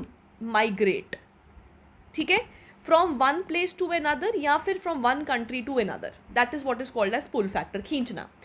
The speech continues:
ठीक है। अब आप मुझे खुद ही अपनी बुद्धि का इस्तेमाल करके बताओ, बेटर एम्प्लॉयमेंट अपॉर्चुनिटी के लिए क्या आप जाएंगे? तो जाएंगे, of course जाएंगे। हायर इनकम मिलेगी तो आप जाएंगे? बिल्कुल जाएंगे। हायर लिविंग स्टैंडर्ड होगी तो आप जाएंगे? बिल्कुल जाएंगे। पॉलिटिकल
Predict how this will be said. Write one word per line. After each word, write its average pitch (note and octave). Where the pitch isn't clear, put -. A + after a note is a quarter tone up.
ठीक E4
है। F#4
अब C#4
आप D#4
मुझे E4
खुद D4
ही D4+
अपनी D#4
बुद्धि A#3
का B3+
इस्तेमाल G#3
करके F#3+
बताओ, C#3+
बेटर C#4+
एम्प्लॉयमेंट D#4+
अपॉर्चुनिटी D4+
के D#4
लिए D#4
क्या C#4+
आप C#4+
जाएंगे? B3+
तो E4+
जाएंगे, F3+
of A3
course G#3+
जाएंगे। C#3
हायर D4
इनकम D#4+
मिलेगी D#4
तो D#4+
आप D#4
जाएंगे? C#4
बिल्कुल B3
जाएंगे। B3
हायर C#4+
लिविंग D#4
स्टैंडर्ड C#4
होगी C#4
तो C#4
आप D4
जाएंगे? C4
बिल्कुल B3+
जाएंगे। B3
पॉलिटिकल G4